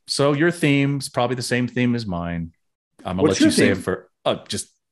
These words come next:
Speaker 1: honesty is the best <laughs> policy. That's my
Speaker 2: Yeah.
Speaker 1: theme. Yes.
Speaker 2: Yeah.
Speaker 1: Yeah.
Speaker 2: Yeah. I wrote down, pretending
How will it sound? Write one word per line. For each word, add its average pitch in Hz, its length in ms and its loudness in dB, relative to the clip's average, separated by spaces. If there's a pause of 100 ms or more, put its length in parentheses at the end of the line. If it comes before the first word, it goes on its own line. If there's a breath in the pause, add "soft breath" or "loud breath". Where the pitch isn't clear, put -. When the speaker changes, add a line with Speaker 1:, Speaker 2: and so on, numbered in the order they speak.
(140)
Speaker 1:
honesty 117 440 0
is 110 100 -2
the 113 60 -2
best 113 240 -2
<laughs> - 80 -4
policy. - 440 0
That's - 400 -2
my 151 120 6
Speaker 2:
Yeah. 120 100 4
Speaker 1:
theme. 175 560 2
Yes. - 540 -2
Speaker 2:
Yeah. 101 240 -2 (480)
Speaker 1:
Yeah. 107 160 -6 (180)
Speaker 2:
Yeah. 123 200 4
I 135 120 4
wrote 170 300 4
down, 123 320 4
pretending 180 680 -2